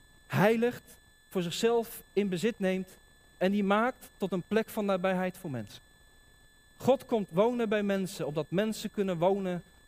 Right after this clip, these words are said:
bij God. En samen in het heiligdom één kunnen zijn.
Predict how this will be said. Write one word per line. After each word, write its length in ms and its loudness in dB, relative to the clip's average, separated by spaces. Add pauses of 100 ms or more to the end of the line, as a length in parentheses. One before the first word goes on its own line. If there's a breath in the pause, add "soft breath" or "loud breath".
(200)
bij 200 -2
God. 280 -12 (1040)
En 120 -14
samen 360 -2
in 80 -4
het 120 -8
heiligdom 440 -6
één 220 -8
kunnen 200 -12
zijn. 140 -16